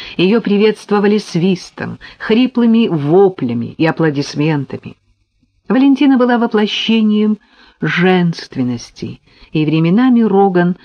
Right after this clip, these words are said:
боялся за нее, опасаясь, что мужчины, словно стая волков, набросятся на сцену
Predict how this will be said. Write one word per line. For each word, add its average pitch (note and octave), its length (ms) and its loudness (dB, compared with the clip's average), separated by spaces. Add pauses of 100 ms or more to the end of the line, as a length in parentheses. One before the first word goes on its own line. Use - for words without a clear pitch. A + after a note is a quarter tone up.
(160)
боялся D#3 720 0
за C#3 140 -2
нее, D3+ 280 0
опасаясь, D3 480 -4
что - 240 -4
мужчины, D#3 840 0 (320)
словно E3 540 0
стая A#3 500 -4
волков, F3 520 -2
набросятся D#3 840 -2
на C3+ 140 -2
сцену F3 580 -4